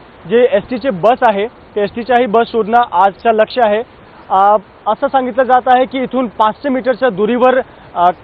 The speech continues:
जागा आहे, जिथे जास्त पाणी आहे. अ, तिथे एसटी बस अडकण्याची शक्यता आहे, कारण, अ, जास्त जे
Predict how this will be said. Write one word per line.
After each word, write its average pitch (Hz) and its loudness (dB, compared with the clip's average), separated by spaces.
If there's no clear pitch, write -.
जागा 208 4
आहे, 226 4
जिथे 214 -4
जास्त 196 2
पाणी 226 -2
आहे. 226 2
अ, 180 2
तिथे 240 0
एसटी 208 -6
बस 240 0
अडकण्याची 214 -2
शक्यता 233 0
आहे, 208 -2
कारण, 220 0
अ, 180 2
जास्त 196 0
जे 254 0